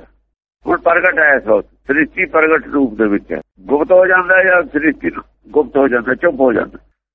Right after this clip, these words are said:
ਮਨ ਚੁੱਪ ਹੋ ਕੇ ਗੁਪਤ ਹੋ ਸਕਦਾ। ਇਹ ਮਨ ਸੁਰਨ ਨਾਲ ਲੁਕਾ ਹੈ, ਸੁਰਨ ਹੋ ਕੇ ਹੀ ਲੁਕਿਆ ਜਾ ਸਕਦਾ ਜੀਵ ਤੋਂ। ਆਪੇ ਪ੍ਰਗਟ ਹੋ ਜਾਂਦਾ, ਆਪ ਗੁਪਤ ਹੋ ਜਾਂਦਾ। ਜਦੋਂ ਇੱਛਾ ਪੈਦਾ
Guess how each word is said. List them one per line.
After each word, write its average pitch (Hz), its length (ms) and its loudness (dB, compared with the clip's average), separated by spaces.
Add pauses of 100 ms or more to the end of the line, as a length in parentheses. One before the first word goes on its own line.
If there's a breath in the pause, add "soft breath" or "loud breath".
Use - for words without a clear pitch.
(140)
ਮਨ 175 240 -2
ਚੁੱਪ 196 320 -2
ਹੋ 185 200 6
ਕੇ 185 200 0
ਗੁਪਤ 170 260 0
ਹੋ 143 200 2
ਸਕਦਾ। 117 300 0 (320)
ਇਹ 190 160 2
ਮਨ 202 220 0
ਸੁਰਨ 196 260 0
ਨਾਲ 196 400 2
ਲੁਕਾ 170 320 0
ਹੈ, 131 320 2
ਸੁਰਨ 185 380 -4
ਹੋ 170 160 4
ਕੇ 202 160 -2
ਹੀ 214 40 0
ਲੁਕਿਆ 143 300 0
ਜਾ 110 200 0
ਸਕਦਾ 98 400 -2 (360)
ਜੀਵ 101 220 -2
ਤੋਂ। - 180 -12 (640)
ਆਪੇ 165 360 0 (460)
ਪ੍ਰਗਟ 139 320 0
ਹੋ 190 120 4
ਜਾਂਦਾ, 156 480 2
ਆਪ 123 80 -2 (200)
ਗੁਪਤ 113 220 -2
ਹੋ 165 120 2
ਜਾਂਦਾ। 175 300 -4 (1300)
ਜਦੋਂ 190 180 2
ਇੱਛਾ 196 300 0
ਪੈਦਾ 208 300 0